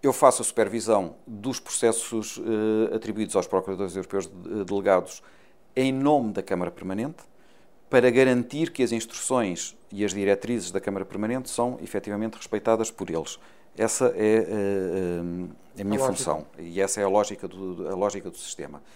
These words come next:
Speaker 1: Depois, eu posso efetivamente, eh, avocar, ehm, mais rigo-, mais rigorosamente, eu posso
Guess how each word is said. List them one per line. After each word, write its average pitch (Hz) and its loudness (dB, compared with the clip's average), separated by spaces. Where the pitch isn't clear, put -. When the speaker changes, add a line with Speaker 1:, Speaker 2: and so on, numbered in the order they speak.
Speaker 1:
Depois, 127 2
eu 117 -4
posso 135 6
efetivamente, 95 0
eh, 101 2
avocar, 95 6
ehm, 101 0
mais 101 2
rigo-, 98 -6
mais 104 4
rigorosamente, 92 0
eu 87 -4
posso - 2